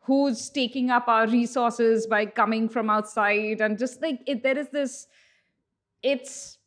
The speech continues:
it's not that simple anymore. It's not that straightforward anymore. They are not the distant, um, you know, cousins to be sympathized with, but, like,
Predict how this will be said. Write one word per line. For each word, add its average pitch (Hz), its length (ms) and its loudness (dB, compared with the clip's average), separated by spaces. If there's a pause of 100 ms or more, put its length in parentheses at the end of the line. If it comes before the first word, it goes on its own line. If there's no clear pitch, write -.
(140)
it's 269 180 -2
not 330 240 4
that 349 160 2
simple 285 380 0
anymore. 180 400 -2
It's 196 140 -2
not 262 180 4
that 269 160 2
straightforward 233 580 2
anymore. 170 380 -2
They 190 160 0
are 233 80 4
not 254 300 2
the 233 80 2
distant, 254 840 -2 (520)
um, 208 480 4
you 262 80 0
know, 226 140 2
cousins 269 760 2
to 262 120 -4
be 240 160 -2
sympathized 254 720 0
with, 196 420 0
but, 214 220 0
like, 202 480 0